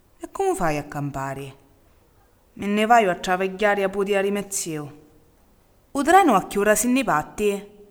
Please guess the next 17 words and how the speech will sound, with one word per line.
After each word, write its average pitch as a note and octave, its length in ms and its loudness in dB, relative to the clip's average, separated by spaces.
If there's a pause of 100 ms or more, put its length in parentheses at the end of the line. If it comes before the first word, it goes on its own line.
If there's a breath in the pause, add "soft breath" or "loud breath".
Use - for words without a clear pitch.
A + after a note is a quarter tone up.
(800)
Alle F3+ 140 -4
nove F#3+ 240 2
e G#3+ 40 0
mezza. D#3+ 680 -4 (840)
A F#3 120 0
posto, G3 380 0
arrivederci. F#3+ 640 -4 (1300)
Che A#3+ 140 -10
bello G#3+ 420 -2
sto - 180 -6
cappello. F#3+ 1040 -4
Quant'è? A3 680 -2 (680)
Cinquanta A#3+ 640 0
euro. D#3+ 240 -4 (1040)
E B3 80 -10
sta C#4+ 180 2
maglia? G3 580 -2